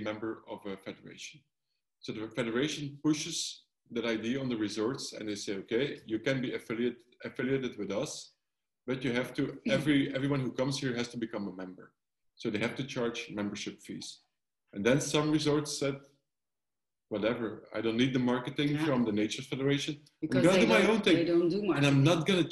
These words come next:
Speaker 1: charge membership fees." So people who come for the first time don't have to pay fifty dollars. It's just
Speaker 2: <clears throat>
Speaker 1: entrance fee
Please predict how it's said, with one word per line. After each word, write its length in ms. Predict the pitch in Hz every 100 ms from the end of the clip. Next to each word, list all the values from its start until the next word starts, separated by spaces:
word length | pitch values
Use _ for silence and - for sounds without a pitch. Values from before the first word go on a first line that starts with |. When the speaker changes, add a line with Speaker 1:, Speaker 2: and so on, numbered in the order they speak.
| 120
Speaker 1:
charge 320 | 104 104 110
membership 440 | 107 104 - 104 -
fees." 220 | 107 98 - - _ _
So 120 | -
people 220 | 123 170 170
who 120 | 170
come 160 | 175
for 80 | 170
the 140 | 160 -
first 200 | 160 160 170
time 140 | 160 127
don't 260 | 120 165 180
have 120 | 180 -
to 80 | 139 135
pay 100 | 107
fifty 360 | 101 113 101 107 98
dollars. 280 | 95 92 95 - - _ _ - -
It's 140 | 117 -
just 200 | 170 190 - - _ _
Speaker 2:
<clears throat> 300 | _ _ -
Speaker 1:
entrance 520 | 139 151 180 180 - - -
fee 140 | 156